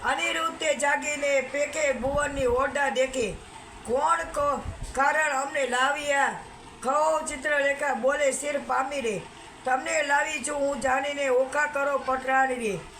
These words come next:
હર વરવાને અરત હો તમને લાવ્યા છો. નારી ધન્ય દિશો છો કુંવારી કન્યા પરણો તો થાય છે અન્યાય. કેમ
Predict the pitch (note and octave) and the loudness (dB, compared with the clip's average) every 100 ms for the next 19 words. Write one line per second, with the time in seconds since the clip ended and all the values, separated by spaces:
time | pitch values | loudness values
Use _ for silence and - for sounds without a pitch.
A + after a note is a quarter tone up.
0 | - - - A3 D4+ D#4+ D4 D4 D4+ D4 | -18 -18 -4 4 4 4 2 2 2 2
1 | D4 C4+ C#4 D4+ C#4 C4+ C#4 C4+ C4 C4 | 2 2 2 2 2 2 2 -2 0 0
2 | C4+ D4 B3+ C4 C#4 C4+ C4 C#4 A#3+ - | 0 0 4 2 2 0 0 0 0 -2
3 | - - - - - - - G3+ A#3+ D4 | -10 -16 -16 -16 -16 -16 -6 0 2 2
4 | E4+ B3 C#4+ D4 D4+ D4 C#4 C4+ D4 C#4 | -2 -2 0 0 0 0 -2 -4 -2 -2
5 | C#4+ C#4 C4 C#4+ C#4+ C#4+ C4 G#3+ B3+ C#4 | 0 -2 -2 0 2 2 -2 -2 -2 0
6 | C#4+ - C4 C4+ C#4+ C#4 C4+ B3+ A#3 B3+ | -2 0 0 0 0 -2 0 0 0 0
7 | C4+ C#4 C4 A3+ A3+ - - - G#3 C4+ | 0 0 -2 -2 -6 -14 -18 -12 -4 -4
8 | D4 C4 G3 - - - - B3 C#4+ | -2 -2 -2 -8 -16 -18 -10 2 2